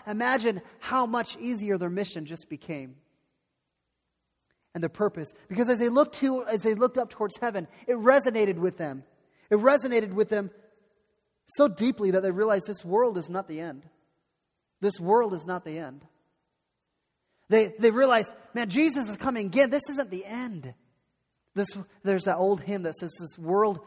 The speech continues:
is not my home." This is something those early disciples knew deeply. It became their motive.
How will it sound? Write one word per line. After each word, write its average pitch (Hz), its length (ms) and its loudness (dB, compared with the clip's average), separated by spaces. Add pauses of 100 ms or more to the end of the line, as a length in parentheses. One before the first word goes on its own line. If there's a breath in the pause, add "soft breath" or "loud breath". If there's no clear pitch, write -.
(120)
is 175 160 -10
not 185 200 -4
my 156 120 -4
home." 131 400 -10 (320 soft breath)
This 214 140 4
is 208 160 -8
something 214 260 -4
those 180 180 -2
early 196 240 -2
disciples 170 640 -6 (560 soft breath)
knew 160 520 0 (280)
deeply. 139 560 -6 (720)
It 165 60 -4
became 233 280 4
their 202 140 4
motive. 190 480 2